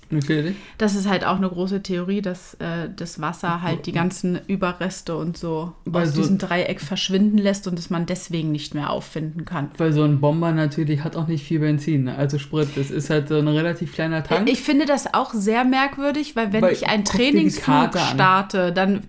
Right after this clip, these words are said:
Speaker 2: befülle ich den Tank.
Speaker 1: Der ist
Speaker 2: Es
Speaker 1: immer
Speaker 2: ist ja nicht
Speaker 1: voll.
Speaker 2: so, dass, äh, wir in, beim Trainingsflug, äh, Flug irgendwie stundenlang oder, äh, so fliegen,
Speaker 1: Nee, ist ja ein
Speaker 2: sondern
Speaker 1: Trainingsflug.
Speaker 2: Genau, es ist eine begrenzte Anzahl an Minuten oder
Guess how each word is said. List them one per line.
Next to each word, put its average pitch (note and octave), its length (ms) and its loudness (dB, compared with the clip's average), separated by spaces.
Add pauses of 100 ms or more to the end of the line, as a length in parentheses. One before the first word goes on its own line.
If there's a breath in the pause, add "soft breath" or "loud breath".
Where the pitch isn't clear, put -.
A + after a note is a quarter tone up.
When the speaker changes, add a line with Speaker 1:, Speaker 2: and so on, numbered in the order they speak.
(100)
Speaker 2:
befülle A#3+ 480 2
ich C#4 180 -2
den G#3+ 200 4
Tank. E3 500 -4
Speaker 1:
Der F3 160 4
ist - 160 2
Speaker 2:
Es - 80 2
Speaker 1:
immer A3 100 6
Speaker 2:
ist F#3+ 80 4
ja C4+ 80 6
nicht C#4 140 6
Speaker 1:
voll. C4+ 80 6
Speaker 2:
so, C#4 160 6
dass, B3+ 240 2
äh, A#3 360 0
wir A3+ 280 0
in, A3 160 2
beim G#3 240 2
Trainingsflug, A#3 960 0
äh, G3 200 -2
Flug B3+ 440 -2 (480 loud breath)
irgendwie A#3+ 480 4
stundenlang C#4+ 1000 2
oder, F#3 520 0 (100)
äh, G3 60 -6
so G3 180 0
fliegen, A3+ 300 0
Speaker 1:
Nee, C4 220 4
ist - 80 2
ja A3+ 60 4
ein A#3 120 4
Speaker 2:
sondern A#3+ 220 4
Speaker 1:
Trainingsflug. F#3 680 2
Speaker 2:
Genau, A#3 320 4
es G#3+ 140 -4
ist - 160 -4
eine A#3+ 80 2
begrenzte A#3+ 720 0
Anzahl A#3+ 480 0
an A3 240 2
Minuten B3+ 520 4
oder G#3 580 0